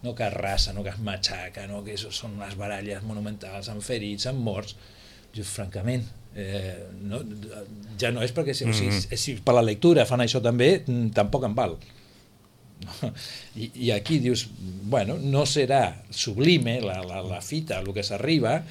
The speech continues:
Speaker 1: he jugat molt bé al futbol, no sé si té,
Speaker 2: Sí,
Speaker 1: o
Speaker 2: sí.
Speaker 1: sigui, un, no, no canviarà la humanitat, però,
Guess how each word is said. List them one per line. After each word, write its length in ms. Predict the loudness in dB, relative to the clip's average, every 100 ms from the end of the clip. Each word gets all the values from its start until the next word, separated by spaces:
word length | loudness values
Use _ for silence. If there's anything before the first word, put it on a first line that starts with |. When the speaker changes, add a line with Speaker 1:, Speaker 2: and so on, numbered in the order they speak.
| -16 -10
Speaker 1:
he 100 | -6
jugat 240 | -2 -2 0
molt 220 | 0 0
bé 120 | 0
al 80 | -2
futbol, 440 | -4 2 4 4
no 200 | 2 -2
sé 180 | -4 -6
si 160 | -4 -4
té, 180 | 0 0
Speaker 2:
Sí, 120 | 0
Speaker 1:
o 60 | 0
Speaker 2:
sí. 120 | 0
Speaker 1:
sigui, 200 | 0 -2
un, 180 | -2 -4 -6
no, 160 | -8 -10 -10 -10
no 140 | -10
canviarà 320 | -6 -4 -2 -2
la 80 |
humanitat, 580 | -2 -2 0 4 4 2 -8 -16 -16 -16 -18 -20 -20 0 8
però, 220 | 10